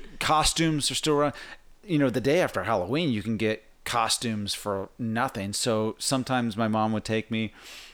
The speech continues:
Speaker 2: after Halloween and we would get costume items. I
Speaker 1: Oh,
Speaker 2: remember
Speaker 1: fun.
Speaker 2: getting swords or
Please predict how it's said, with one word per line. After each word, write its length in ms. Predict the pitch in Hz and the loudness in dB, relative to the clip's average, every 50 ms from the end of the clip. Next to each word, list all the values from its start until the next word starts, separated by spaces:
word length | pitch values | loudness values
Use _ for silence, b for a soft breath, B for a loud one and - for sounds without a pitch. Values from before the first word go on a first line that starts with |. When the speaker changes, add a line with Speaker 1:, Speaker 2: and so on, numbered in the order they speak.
| B B B _ _ | B B B _ _
Speaker 2:
after 260 | 143 127 120 - 117 | -2 -2 0 -2 -2
Halloween 540 | 101 110 113 113 110 110 107 110 107 107 107 | 0 2 2 2 2 2 0 -2 -2 -2 -4
and 240 | 110 107 107 104 101 | -4 -4 -4 -4 -4
we 100 | 107 107 | -4 -4
would 280 | 95 98 104 90 85 - | -4 -6 -8 -10 -6 -2
get 300 | 120 117 110 - - - - _ _ _ _ - | 0 0 0 0 -4 -10 -20 _ _ _ _ -8
costume 460 | - - 135 127 - - - 117 110 - - | -2 -2 0 0 0 0 -2 -2 -2 -2 -2
items. 720 | 113 117 120 120 117 117 117 117 113 110 110 113 110 104 | -2 0 2 2 2 0 0 0 0 0 -2 -2 -2 -2
I 60 | 110 | -2
Speaker 1:
Oh, 20 | 110 | -2
Speaker 2:
remember 220 | 110 117 117 113 | 0 0 0 0
Speaker 1:
fun. 60 | - | 0
Speaker 2:
getting 160 | - - 113 - | 0 0 0 0
swords 560 | - - 127 110 107 113 117 113 113 95 104 | 0 2 2 2 4 4 4 2 2 -2 -6
or 60 | 104 | -10